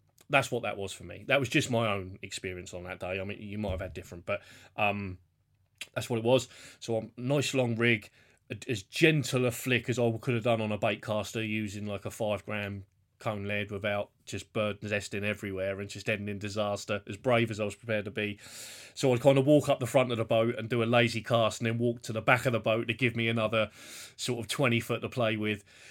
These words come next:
And just a v-, yeah, and just a very gentle, slow retrieve. And it was probably the best fish of the day, just inhaled it. I mean, properly inhaled that bait.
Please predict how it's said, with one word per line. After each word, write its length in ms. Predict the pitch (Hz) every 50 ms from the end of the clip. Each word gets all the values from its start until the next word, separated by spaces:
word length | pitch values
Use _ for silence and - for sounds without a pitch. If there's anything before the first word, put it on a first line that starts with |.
| - - -
And 140 | 139 143 139
just 200 | 156 143 - 165
a 60 | 151
v-, 240 | 143 147 147 156 - -
yeah, 300 | - 151 170 160 123 120 - - - -
and 140 | 147 147 135
just 200 | - 165 - -
a 60 | 147
very 400 | 127 131 165 156 151 143 143 139
gentle, 680 | 123 120 - - 156 151 143 139 135 - - 135 127 120
slow 260 | - - 156 139 135
retrieve. 640 | 127 120 120 120 - - 135 123 120 117 117 120 -
And 160 | 139 143 151
it 20 | 147
was 140 | 139 127 -
probably 340 | - 175 156 143 131 180
the 100 | 170 139
best 200 | - 147 127 -
fish 200 | - 143 123 -
of 60 | 139 135
the 100 | 139 131
day, 260 | 147 143 135 123 117
just 240 | - 110 - - 127
inhaled 420 | 120 113 - 139 131 120 107 95
it. 120 | 92 - -
I 80 | 107
mean, 180 | 113 120 113 104
properly 600 | - - 139 123 117 - 110 101 101 107 107 92 -
inhaled 540 | 110 110 104 98 113 113 110 107 101 98 -
that 180 | 104 95 -
bait. 320 | - 107 98 92 101 117